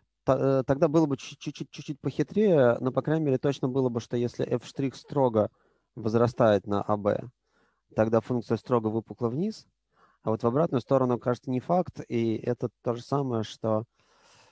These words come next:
не факт, что если у вас, э, не факт, что если функция строго возрастает, то производная строго положительна. Вот бывают функции типа икс в кубе, о, которые строго возрастают, но при этом у них есть точки, в которых производная не является положительной. И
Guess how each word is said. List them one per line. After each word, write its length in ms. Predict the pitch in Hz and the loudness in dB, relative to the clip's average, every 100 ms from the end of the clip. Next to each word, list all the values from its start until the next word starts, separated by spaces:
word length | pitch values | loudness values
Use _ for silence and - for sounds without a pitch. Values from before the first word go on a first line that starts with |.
| _ | _
не 200 | - 117 | -6 -4
факт, 260 | 110 123 113 | 0 0 0
что 200 | - 123 | -8 -4
если 280 | 113 - 113 | -4 -2 -2
у 60 | |
вас, 300 | 110 107 - - | 2 0 0 -8
э, 160 | 110 107 _ _ _ _ - | -8 -8 _ _ _ _ -14
не 280 | 127 131 | -6 -4
факт, 200 | 117 131 | 0 0
что 120 | - 120 | 0 -2
если 200 | 113 - | -2 -4
функция 300 | 127 117 113 | -6 -4 -6
строго 240 | - 120 | -2 -2
возрастает, 580 | 113 113 117 - 165 127 | 0 0 0 0 0 0
то 80 | - | -2
производная 720 | - 104 104 117 110 107 101 - | -4 -2 0 0 0 0 -2 -4
строго 300 | - 107 101 | -4 -2 -2
положительна. 640 | - 104 101 - - 151 - _ _ _ _ _ _ | 0 0 0 -4 -10 -16 -18 _ _ _ _ _ _
Вот 100 | - 95 | -10 -4
бывают 320 | 104 107 104 | 2 2 2
функции 240 | 175 156 | -2 -4
типа 220 | 110 - | -4 -4
икс 140 | 101 - | -6 -8
в 60 | |
кубе, 360 | - 101 98 123 _ _ _ _ _ _ | -8 -8 -8 -12 _ _ _ _ _ _
о, 300 | - 101 98 - - | -6 -4 -4 -8 -4
которые 640 | 107 110 107 107 104 101 | -2 2 2 4 2 0
строго 280 | - 120 113 | -2 -2 0
возрастают, 540 | 107 113 110 170 147 | 0 0 0 0 0
но 100 | 104 | -2
при 120 | 107 | -4
этом 180 | 110 113 | -4 -4
у 60 | 110 | -4
них 160 | 107 | -4
есть 160 | 113 - | -6 -6
точки, 220 | 139 - | -8 -8
в 60 | - | -10
которых 320 | 101 107 101 | -6 -6 -6
производная 640 | 104 101 113 113 110 104 - _ _ _ _ | -6 -4 -2 0 0 -2 -6 _ _ _ _
не 120 | - 113 | -4 0
является 300 | 107 90 - | 0 -2 -4
положительной. 600 | - 110 - - - _ | -10 -10 -10 -12 -14 _
И 280 | 107 104 | -6 -2